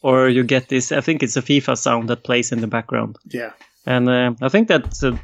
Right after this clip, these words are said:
Speaker 1: that's pretty much an okay experience. And I, I was, uh, positively encouraged by watching games, and I don't think it would be that boring to watch them, even though there's no fans. fans.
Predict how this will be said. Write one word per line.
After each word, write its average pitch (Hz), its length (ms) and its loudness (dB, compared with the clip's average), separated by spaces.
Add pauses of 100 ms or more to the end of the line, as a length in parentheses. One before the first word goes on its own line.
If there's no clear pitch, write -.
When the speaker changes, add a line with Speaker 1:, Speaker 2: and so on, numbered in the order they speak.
(120)
Speaker 1:
that's 143 200 -4
pretty 120 220 -2
much 110 200 -2
an 117 60 -2
okay 123 340 0
experience. 135 520 0
And 120 120 0
I, 120 300 -2 (580)
I 139 220 2
was, 139 340 -8
uh, 151 120 0
positively 139 760 0
encouraged 135 640 0
by 127 160 2
watching 123 460 0
games, 113 560 0 (100)
and 127 160 0
I 120 100 2 (220)
don't 160 220 0
think 131 260 0
it 117 140 -4
would 113 160 -2
be 117 440 0 (840)
that 151 160 0 (100)
boring 113 460 4
to 123 100 -2
watch 110 280 0
them, 117 180 0
even 120 180 0
though 117 160 2
there's 113 220 -2
no 120 120 0
fans. 117 420 -4
fans. - 440 -4